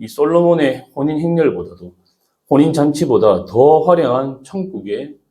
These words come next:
어린 양의 혼인 잔치가 기다리고 있다는 것을,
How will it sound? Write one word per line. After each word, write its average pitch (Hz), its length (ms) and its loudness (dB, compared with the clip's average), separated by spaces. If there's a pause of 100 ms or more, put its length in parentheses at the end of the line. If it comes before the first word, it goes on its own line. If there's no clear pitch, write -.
(200)
어린 147 320 0
양의 104 360 -6
혼인 120 260 -4
잔치가 123 520 -4
기다리고 107 760 0 (220)
있다는 110 360 -4
것을, 98 520 -8